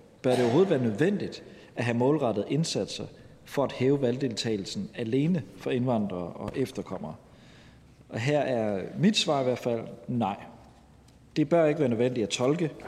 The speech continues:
vælgermøder eller lave særlige foranstaltninger til borgere, der for manges vedkommende har boet i Danmark i årtier. Og jeg vil ikke lægge skjul på, at jeg synes, at man altid skal tænke sig meget grundigt om, før man kobler løsningen af et grundlæggende demokratisk problem som manglende valgdeltagelse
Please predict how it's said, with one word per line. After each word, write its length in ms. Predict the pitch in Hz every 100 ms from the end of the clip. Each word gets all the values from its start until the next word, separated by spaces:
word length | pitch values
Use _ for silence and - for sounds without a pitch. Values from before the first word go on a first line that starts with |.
| - -
vælgermøder 580 | 117 165 160 147 143 147 - - - -
eller 160 | 139 127
lave 200 | 120 107
særlige 320 | - 127 143
foranstaltninger 600 | 123 104 - 127 120 101
til 180 | - 98
borgere, 340 | 107 120 139 135
der 120 | 113
for 200 | - 107
manges 460 | 101 110 127 156 131
vedkommende 440 | 110 110 110 101
har 80 | 104 -
boet 220 | 131 117
i 40 | 104
Danmark 480 | 95 113 127 - -
i 200 | 117 101 - - - -
årtier. 360 | 98 - 127 - - - - - - - - -
Og 120 | 123
jeg 100 | 120
vil 60 |
ikke 120 | 160 160
lægge 140 | 120
skjul 220 | - 185
på, 120 | 151
at 80 | 131
jeg 100 | 113
synes, 240 | - 156 143
at 100 | 113
man 120 | 113
altid 340 | 135 135 143
skal 200 | 123 117
tænke 240 | - 131 147
sig 240 | - 101 - - - -
meget 240 | - 117 117
grundigt 400 | 123 143 180 127
om, 160 | 113
før 180 | - 135
man 140 | 113
kobler 420 | - 120 113 113 90 - - -
løsningen 480 | 131 143 - 127 107
af 60 |
et 120 | 92 -
grundlæggende 440 | 117 139 117 110
demokratisk 580 | 104 98 120 127 117 -
problem 360 | 98 117 131
som 160 | 104 101
manglende 440 | 98 110 135 123
valgdeltagelse 760 | 104 127 151 110 120 113 101